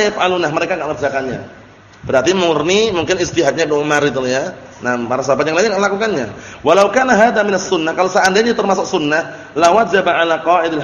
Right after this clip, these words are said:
la wajaba ala qa'idil hajid an yaf'alahu liyubayyana sunnah, ya enggak?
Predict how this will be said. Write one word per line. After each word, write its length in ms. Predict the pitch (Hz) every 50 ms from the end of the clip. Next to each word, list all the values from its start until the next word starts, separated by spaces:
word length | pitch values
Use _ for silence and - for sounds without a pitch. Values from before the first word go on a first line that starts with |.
| 131 - - - - - - - 135
la 80 | 160
wajaba 400 | 160 175 190 180 170 165 160 156
ala 160 | 156 160 156
qa'idil 320 | 156 175 180 175 156 160 151
hajid 560 | - 151 139 123 147 180 202 220 196 - -
an 160 | 156 160 165 160 160
yaf'alahu 720 | 151 - - 165 170 160 156 165 170 185 190 185 151 -
liyubayyana 640 | 151 160 160 160 151 131 160 170 170 160 156 151 143
sunnah, 800 | - - - 147 135 131 123 123 127 127 127 123 - - - -
ya 80 | 131 135
enggak? 240 | 123 123 110 104